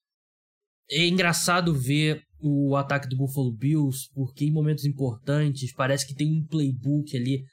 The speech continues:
aquele quebra em caso de emergência, né? Deve ter ali dentro do vestiário dos Bills uma caixa de vidro, escrito lá, "quebra em caso de emergência", né? Ele quebra ali, pega o playbook, são jogadas com o Josh Allen correndo com a bola.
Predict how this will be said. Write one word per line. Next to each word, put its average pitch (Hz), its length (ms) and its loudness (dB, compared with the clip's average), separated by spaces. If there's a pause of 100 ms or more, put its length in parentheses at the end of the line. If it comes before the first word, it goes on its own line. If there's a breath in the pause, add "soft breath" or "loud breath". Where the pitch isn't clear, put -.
(280 loud breath)
aquele 131 560 -2
quebra 160 400 2
em 147 100 0
caso 147 300 0
de 139 60 0
emergência, 139 560 0
né? 123 100 -4
Deve 127 160 -6
ter 147 100 -4
ali 135 220 0
dentro 135 280 -4
do 131 100 -4
vestiário 131 460 0
dos 123 220 -6
Bills 131 400 -2 (360 soft breath)
uma 131 260 -4
caixa 127 380 -4
de 127 140 -2
vidro, 160 680 0 (260)
escrito 151 400 -6
lá, 131 100 0
"quebra 156 500 0
em 160 120 -2
caso 147 380 0
de 147 80 -2
emergência", 127 520 -2
né? 120 160 -2
Ele 131 260 -4
quebra 156 440 0
ali, 147 360 0 (320 loud breath)
pega 165 220 2
o 170 60 0
playbook, 156 680 -2 (260)
são 180 240 2
jogadas 151 460 2
com 156 80 -4
o 147 40 0
Josh 143 240 -2
Allen 143 180 0
correndo 135 360 -2
com 135 100 -6
a 123 60 -2
bola. 139 360 0